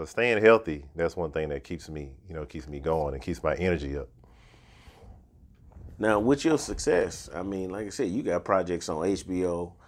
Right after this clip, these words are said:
Speaker 2: uh, soon to be project Netflix, Hulu,
Speaker 1: Oh,
Speaker 2: Amazon.
Speaker 1: yeah.
Speaker 2: Like, you, what keeps you grounded and humble? Like, w-, with everything you've accomplished and, you know, top-notch guy, but you still the same dude I met,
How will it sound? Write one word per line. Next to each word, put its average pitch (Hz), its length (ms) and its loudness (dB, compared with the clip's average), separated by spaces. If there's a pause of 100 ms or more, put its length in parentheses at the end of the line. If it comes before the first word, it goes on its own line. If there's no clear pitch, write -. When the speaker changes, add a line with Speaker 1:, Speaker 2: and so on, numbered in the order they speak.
(240)
Speaker 2:
uh, 69 500 -8
soon 107 340 2
to 95 40 -2
be 95 160 0
project 95 480 4
Netflix, 95 500 0
Hulu, 92 540 0
Speaker 1:
Oh, - 20 -2
Speaker 2:
Amazon. 107 380 2
Speaker 1:
yeah. - 60 -4
Speaker 2:
Like, 98 120 2
you, 113 240 0 (460)
what 175 380 6
keeps 147 280 -6
you 147 140 0
grounded 107 520 2 (420)
and 87 180 -8
humble? 90 460 -4
Like, 92 220 -2 (360)
w-, 110 220 -6
with 110 160 2
everything 147 520 8
you've 131 200 2
accomplished 113 540 -4
and, 95 360 -10
you 117 100 -4
know, 92 360 -10
top-notch 123 580 2
guy, 104 320 -2 (520)
but 101 180 0
you 120 60 2
still 151 260 8
the 117 40 0
same 117 300 2
dude 110 220 2
I 113 100 6
met, 110 320 2